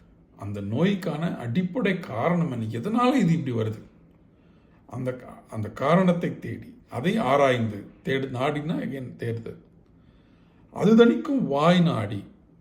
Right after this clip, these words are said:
அது எந்த இப்-, பல அறிகுறிகளுக்கு ஒரே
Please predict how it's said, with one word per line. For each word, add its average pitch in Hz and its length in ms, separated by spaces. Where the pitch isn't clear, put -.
அது 196 460
எந்த 233 720
இப்-, - 260
பல 175 360
அறிகுறிகளுக்கு 202 840
ஒரே 202 340